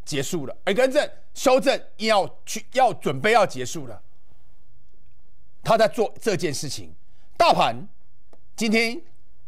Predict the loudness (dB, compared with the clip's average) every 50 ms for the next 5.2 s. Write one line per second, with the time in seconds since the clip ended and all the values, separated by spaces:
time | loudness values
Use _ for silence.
0 | -8 -8 -6 -6 0 2 4 6 6 6 6 4 2 0 0 2 4 2 4 4
1 | 4 2 4 2 2 0 0 -4 -6 -8 -8 -8 -8 -8 -8 -8 -6 0 2 4
2 | 4 4 4 2 0 -2 -2 -4 -8 -8 -8 -8 -8 -8 -8 -6 -2 0 4 6
3 | 6 6 4 2 -4 -2 2 4 6 6 4 2 -4 -6 -6 -6 -6 -6 -6 -6
4 | -6 -8 -8 -8 -8 -8 -8 -8 -6 -2 0 4 6 8 8 8 8 6 6 4
5 | 4 0 -4